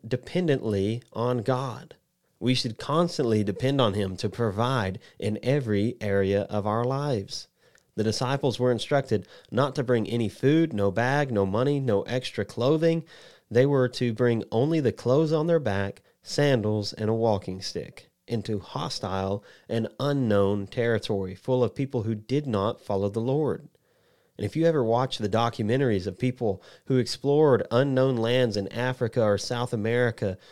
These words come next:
you'll notice there's a common theme is that they always have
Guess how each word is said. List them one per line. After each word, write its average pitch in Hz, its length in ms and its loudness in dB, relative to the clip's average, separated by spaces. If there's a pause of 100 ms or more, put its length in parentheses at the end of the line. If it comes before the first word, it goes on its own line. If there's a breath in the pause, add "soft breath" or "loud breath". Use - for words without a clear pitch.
(180 loud breath)
you'll 160 240 2
notice 143 400 4
there's 120 260 2
a 104 60 0
common 147 420 0
theme 120 400 0
is 110 160 -6
that 113 160 -2
they 127 180 2
always 156 560 2
have 117 460 0